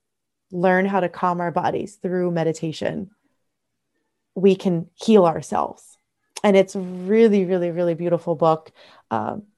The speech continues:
coming from two medical doctors. So, you know, Deepak Chopra, they, they come with this medical perspective of, yeah, go, you know, the combination of Western medicine plus Eastern medicine philosophies. It's really beautiful. So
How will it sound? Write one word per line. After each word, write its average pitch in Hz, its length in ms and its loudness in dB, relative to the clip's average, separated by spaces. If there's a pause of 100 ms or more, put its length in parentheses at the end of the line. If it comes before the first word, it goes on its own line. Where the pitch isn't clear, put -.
(180)
coming 240 260 4
from 208 180 2
two 233 220 2
medical 190 400 2
doctors. - 540 -2
So, 170 400 0 (260)
you 185 100 -6
know, 165 120 -4
Deepak 202 480 -2
Chopra, 170 580 2 (480)
they, 190 200 4
they 190 200 2
come 214 260 2
with 196 140 2
this 175 160 -2
medical 180 360 0
perspective 185 560 -2
of, 160 220 2
yeah, 220 320 4 (100)
go, 190 280 2 (140)
you 196 100 -6
know, 156 240 -8 (680)
the 202 180 2
combination 202 600 0
of 156 140 -6
Western 170 340 -4
medicine 160 400 -10
plus 175 260 -10 (600)
Eastern 160 500 -8 (180)
medicine 170 440 -2
philosophies. 156 640 -2
It's 170 180 -4
really 262 240 8
beautiful. 175 340 2
So 208 380 6